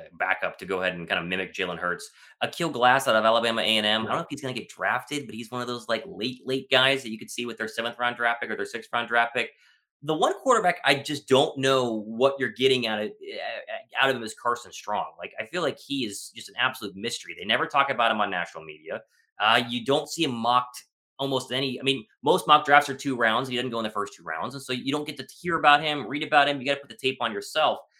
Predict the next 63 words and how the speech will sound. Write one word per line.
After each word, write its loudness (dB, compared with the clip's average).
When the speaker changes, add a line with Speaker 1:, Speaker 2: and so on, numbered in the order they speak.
Speaker 1:
<sighs> -16
Is -8
he -2
a -4
second -6
round -2
guy? 0
Is -4
he -8
a -10
fourth -2
round 0
guy? 2
I -6
don't -2
really -2
know, 0
but 0
he -6
wouldn't -6
surprise 2
me -6
if -10
he -6
was -2
a -6
pick -6
just -10
simply -6
fro-, -10
fro-, -16
from -6
the -4
fact 4
that -2
Howie, 2
again, -4
wants -4
his -12
quarterback -2
class. 0
And -12
here's -4
a -6
guy 4
who -6
is -10
not 2
Akil -6
Glass -4
at -10
Alabama -2
A -4
and -2
M, 0
who, -10
you -12
know, -8
played -6
against -10
nobodies -4
and -10
is -12